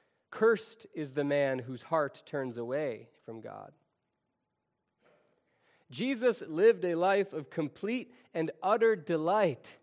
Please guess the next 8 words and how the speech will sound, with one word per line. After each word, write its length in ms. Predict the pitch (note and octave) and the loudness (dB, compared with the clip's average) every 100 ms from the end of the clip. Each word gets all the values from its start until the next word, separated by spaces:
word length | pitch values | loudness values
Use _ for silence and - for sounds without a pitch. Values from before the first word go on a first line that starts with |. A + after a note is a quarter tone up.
| _ | _
in 180 | D#3+ D#3 | -4 -4
God's 400 | C#3+ C#3 C3 G#2+ | -2 -2 -4 -6
Word. 380 | A#2 G#2+ G#2+ G2+ _ _ _ _ _ _ _ _ _ _ | -12 -12 -12 -16 _ _ _ _ _ _ _ _ _ _
Yet, 520 | G3 C#4+ F4+ A3 _ - _ _ _ _ _ _ _ _ _ _ _ _ _ _ | -8 -4 -4 -6 _ -20 _ _ _ _ _ _ _ _ _ _ _ _ _ _
he 120 | - A#3 | -12 -10
was 220 | C4 A3 | -8 -4
not 380 | C4 E4 D4 G3 | -2 -2 -4 -4
blessed 640 | D3+ A#2 - - - | -4 -4 -8 -20 -20